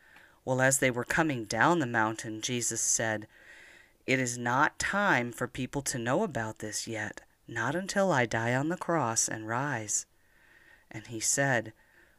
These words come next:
"Lots of things are gonna happen before that time." And the disciples were very, very confused and didn't know exactly what would happen.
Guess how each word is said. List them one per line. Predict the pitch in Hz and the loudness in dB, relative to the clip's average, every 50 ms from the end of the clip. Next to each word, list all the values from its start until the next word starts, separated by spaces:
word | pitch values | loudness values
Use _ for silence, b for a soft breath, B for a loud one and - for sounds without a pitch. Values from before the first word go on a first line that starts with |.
| _ - | _ -10
"Lots | 117 117 113 110 107 117 127 139 - 175 | -8 -4 -2 -2 0 -2 -2 0 0 -2
of | 180 - | -2 -2
things | - - 170 175 180 180 160 | 0 0 0 0 0 0 -2
are | 151 131 | -2 0
gonna | 139 131 127 | 0 0 -2
happen | 127 - 131 135 147 160 - - 110 107 104 - b b b b b b b b | -2 -6 -4 -4 -4 -6 -8 -10 -14 -16 -16 -20 b b b b b b b b
before | - 117 - - - 160 196 233 202 | -8 -8 -8 -6 -4 -2 -2 -2 -2
that | - 120 113 - - | -2 -6 -8 -6 -6
time." | - - 113 107 104 101 95 - _ _ _ _ _ _ _ _ _ _ _ _ _ _ _ _ _ _ _ _ _ _ _ _ - | -6 -6 -6 -8 -10 -12 -16 -20 _ _ _ _ _ _ _ _ _ _ _ _ _ _ _ _ _ _ _ _ _ _ _ _ -16
And | - 120 117 113 | -14 -12 -12 -10
the | |
disciples | 110 123 117 - - - - - 117 123 135 139 - 113 110 107 104 - - - - _ - - | -8 -4 -2 -2 0 0 0 2 2 2 2 0 -2 -6 -8 -4 2 2 2 2 0 _ -16 -10
were | 117 123 113 | -8 -6 -8
very, | 107 107 113 117 120 127 127 131 139 139 131 120 113 110 113 113 113 _ b b b b b b b b b b - | -8 -10 -12 -6 2 4 6 8 10 10 8 8 6 4 0 -4 -6 _ b b b b b b b b b b -18
very | 110 113 117 127 127 127 135 139 135 127 120 117 117 127 127 b b b b b b b b b b b _ _ _ _ _ _ _ _ - | -16 -8 -2 2 6 10 10 10 10 10 8 4 2 0 -4 b b b b b b b b b b b _ _ _ _ _ _ _ _ -4
confused | - - 147 135 135 - 151 147 151 156 147 139 143 147 143 - - - b b b b b b b b b | 0 2 2 2 4 6 10 10 12 12 10 10 8 6 4 4 2 0 b b b b b b b b b
and | - 165 170 165 | 6 8 8 8
didn't | 156 170 165 165 - - | 8 6 6 6 2 4
know | 160 160 160 160 151 | 6 8 8 8 8
exactly | 160 160 143 139 170 160 160 160 - - 165 | 6 4 4 8 10 10 10 10 8 4 4
what | 160 175 175 - | 6 6 6 6
would | - 170 160 | 6 4 4
happen. | 151 175 160 170 185 - - 120 110 110 | 6 6 8 8 6 4 2 -2 -2 -2